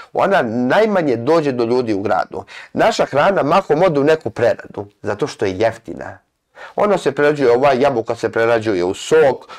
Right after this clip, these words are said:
ovaj paradajz u kečap i tako u krug. I ta hrana koja treba da bude stožer, nosioc ishrane ljudi u gradovima, ona ode u neke prerade gde im se dodaju tamo raznorazni emulgatori, e, konzervansi i ostalo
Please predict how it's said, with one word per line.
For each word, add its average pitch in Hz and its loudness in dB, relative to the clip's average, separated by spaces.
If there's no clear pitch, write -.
ovaj 135 2
paradajz 120 2
u 98 -4
kečap 165 2
i 147 0
tako 160 2
u 135 2
krug. - -6
I 101 -4
ta 180 0
hrana 185 2
koja 156 2
treba 165 0
da 127 0
bude 147 2
stožer, 113 0
nosioc 147 2
ishrane 120 0
ljudi 139 0
u 110 0
gradovima, 135 0
ona 139 0
ode 135 0
u 120 0
neke 139 0
prerade 175 2
gde 151 2
im 139 2
se 135 -2
dodaju 139 2
tamo 131 0
raznorazni 120 2
emulgatori, 131 2
e, 127 4
konzervansi 131 0
i 139 2
ostalo 190 2